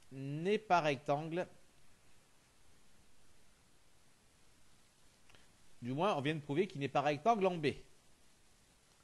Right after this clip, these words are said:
Rappelons tout de même que A B C ne pouvait être rectangle qu'en B. Ça, on le savait depuis le début.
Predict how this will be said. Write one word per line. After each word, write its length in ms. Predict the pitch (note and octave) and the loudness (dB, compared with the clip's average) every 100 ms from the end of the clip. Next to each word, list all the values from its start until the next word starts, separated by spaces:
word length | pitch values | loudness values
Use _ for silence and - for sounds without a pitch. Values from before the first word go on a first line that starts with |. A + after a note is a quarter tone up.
| - - - - - | -20 -20 -20 -20 -8
Rappelons 540 | A2+ E3+ - F3+ F3+ | 2 2 4 2 2
tout 120 | C#3+ | 0
de 60 | D#3+ | 0
même 340 | E3 D#3+ A#2+ - - - | 4 4 2 -8 -18 -10
que 160 | - C3 - | -4 -2 2
A 120 | D#3+ | 2
B 140 | D3+ | 2
C 420 | D3 - D#3 C#3+ - - - - - - - - - - B2 | 0 -2 -2 -2 -6 -20 -20 -20 -20 -20 -20 -20 -20 -16 -8
ne 420 | C3+ F3 A3 A3 | -4 0 4 2
pouvait 720 | - G3+ F#3 F3 F3+ D3 - - - - - - - - - - - - - | 0 -6 0 4 4 2 -4 -20 -20 -20 -20 -20 -20 -20 -20 -20 -20 -14 2
être 320 | D#3 D3+ D3+ | 2 2 0
rectangle 640 | C3+ C#3+ C3 D3 C#3 A#2 A2+ | 2 2 2 2 2 0 -2
qu'en 220 | C#3+ C3 | 0 0
B. 100 | C#3 A#3+ A#3 - - | 2 0 -2 -20 -20
Ça, 180 | - D3 | -6 -4
on 40 | |
le 40 | C3 | -2
savait 220 | C3+ C3 | 0 0
depuis 240 | B2 - | 0 -2
le 60 | A2+ | -2
début. 320 | B2 D3 B3 | 0 0 -2